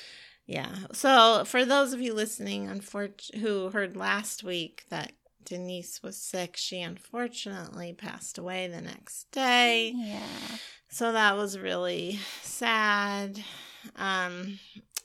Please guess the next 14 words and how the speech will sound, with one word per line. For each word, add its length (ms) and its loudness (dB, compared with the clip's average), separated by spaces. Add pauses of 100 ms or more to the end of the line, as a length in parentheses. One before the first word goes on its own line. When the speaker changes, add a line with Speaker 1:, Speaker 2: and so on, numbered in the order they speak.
(100)
Speaker 1:
I've 180 -8
said 440 -2
in 120 -6
other 200 -8
places, 500 -8
I 100 -4
hope 320 -2
threes. 880 -6
I 40 -6
hope 300 0
it 120 -2
is 200 -4
in 120 -8
threes. 400 -8